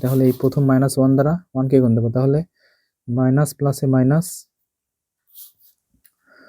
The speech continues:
ওয়ান, এক এক কে এক, আবার মাইনাস ওয়ান দ্বারা এক্স স্কয়ার কে গুণ করলে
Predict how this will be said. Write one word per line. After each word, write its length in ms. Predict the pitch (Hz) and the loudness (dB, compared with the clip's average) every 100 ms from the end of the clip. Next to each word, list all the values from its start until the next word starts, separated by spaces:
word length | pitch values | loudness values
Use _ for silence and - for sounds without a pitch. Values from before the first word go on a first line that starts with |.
| _ _ - | _ _ -2
ওয়ান, 260 | 110 131 170 180 - - - - _ _ _ _ _ - | 2 4 2 -2 -16 -20 -20 -20 _ _ _ _ _ -10
এক 140 | 127 147 | -2 -2
এক 80 | 143 | -2
কে 80 | 165 139 | -2 0
এক, 80 | 113 120 | 0 0
আবার 140 | 117 117 | 0 0
মাইনাস 240 | 120 139 139 | 0 0 -2
ওয়ান 120 | 139 143 | -2 0
দ্বারা 140 | 147 135 | 2 0
এক্স 100 | 131 139 | -2 -6
স্কয়ার 180 | 143 135 | -2 2
কে 60 | 135 | 2
গুণ 100 | 139 143 | 2 0
করলে 180 | 156 | 0